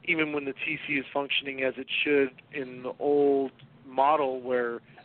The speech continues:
time was on our side, you'd still have incidents that took place that, you know, you, you w-, would like have not to taken place. Um,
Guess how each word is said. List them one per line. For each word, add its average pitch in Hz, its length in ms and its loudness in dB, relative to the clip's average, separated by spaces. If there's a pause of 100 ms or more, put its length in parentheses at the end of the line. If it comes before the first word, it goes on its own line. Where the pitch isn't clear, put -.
(200)
time 151 300 2
was 131 160 -10
on 131 180 0
our 120 140 -6 (120)
side, 135 500 2 (380)
you'd 190 160 -6 (100)
still 240 220 4
have 131 280 0 (480)
incidents 135 580 -10
that 123 180 -4 (160)
took 127 180 -10
place 143 300 -2 (120)
that, 120 220 0 (120)
you 135 80 -16
know, 113 180 -12
you, 117 320 -14 (160)
you 120 120 -16
w-, 117 240 -14 (180)
would 123 140 -4
like 120 360 -4 (200)
have 110 260 0 (100)
not 123 260 2
to 107 420 -6 (180)
taken 110 240 -4
place. 107 320 -6 (760)
Um, 123 420 2